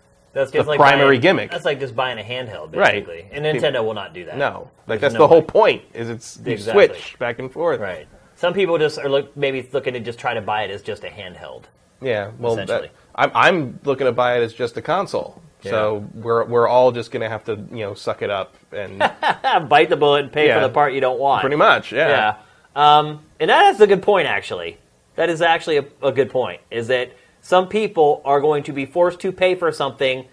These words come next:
Speaker 1: that they don't want.
Speaker 2: Mm-hmm.
Speaker 1: Some people only buy
Speaker 2: That's the
Speaker 1: Nintendo handhelds.
Speaker 2: That's the, that's the cost of being a hybrid,
Speaker 1: Yeah.
Speaker 2: basically.
Speaker 1: Yeah. Um, I would say anything over three hundred is total doom.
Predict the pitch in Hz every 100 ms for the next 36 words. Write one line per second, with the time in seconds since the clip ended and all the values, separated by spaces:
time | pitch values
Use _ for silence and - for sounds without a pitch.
0 | _ _ 113 123 131 127 131 135 147 120
1 | - _ _ 113 110 110 120 _ - 160
2 | 208 294 302 233 254 220 277 220 220 226
3 | 214 233 320 - - - 113 120 - 131
4 | 127 127 117 - _ - 110 - 113 -
5 | - 117 123 123 117 120 107 135 156 113
6 | 101 101 - - 143 285 214 101 120 _
7 | _ _ - 175 - - _ _ 147 147
8 | 147 147 147 _ _ _ _ _ _ _
9 | 170 226 196 - 131 104 - _ 196 185
10 | 147 127 107 127 110 113 92 87 - 117
11 | 104 87 85 85 98 85